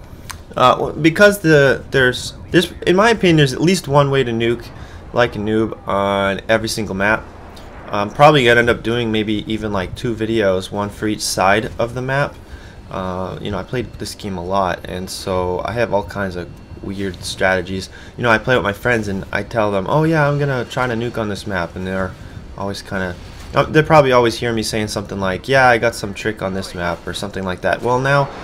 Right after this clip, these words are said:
when you watch these videos, you'll see exactly what I'm talking about. It's kinda cool when you're recording yourself, isn't it?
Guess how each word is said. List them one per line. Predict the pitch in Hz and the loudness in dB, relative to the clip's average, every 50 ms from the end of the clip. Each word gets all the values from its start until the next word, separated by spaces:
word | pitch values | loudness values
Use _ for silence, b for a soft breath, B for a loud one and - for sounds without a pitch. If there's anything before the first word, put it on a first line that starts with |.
| B B B - | B B B -10
when | - 120 127 | -6 -4 -2
you | 123 | 0
watch | 120 120 117 - | 0 0 0 0
these | 120 107 104 | -2 -2 -2
videos, | 110 104 107 101 98 | 0 0 0 0 -2
you'll | 98 95 | -4 -8
see | - - 104 | -8 -8 -8
exactly | 98 92 107 104 107 113 - - | -6 -2 0 0 0 0 -4 -6
what | 95 95 90 | -6 -6 -6
I'm | 90 85 | -8 -8
talking | - - 95 92 - - 87 90 | -6 -6 -6 -6 -6 -8 -10 -10
about. | 85 82 87 85 85 85 - - - - - - - - - - | -8 -6 -6 -4 -4 -4 -6 -10 -14 -18 -20 -20 -20 -20 -20 -20
It's | - - - | -18 -18 -14
kinda | - - 117 98 90 | -8 -6 -6 -6 -6
cool | - - 107 101 95 | -6 -6 -4 -4 -4
when | 92 | -4
you're | 92 92 90 | -6 -6 -8
recording | 90 90 - 101 95 90 85 | -8 -8 -6 -4 -4 -4 -4
yourself, | 87 87 - - 90 90 90 90 | -6 -8 -8 -8 -8 -8 -8 -8
isn't | 92 95 113 113 | -10 -8 -6 -6
it? | 110 110 | -6 -6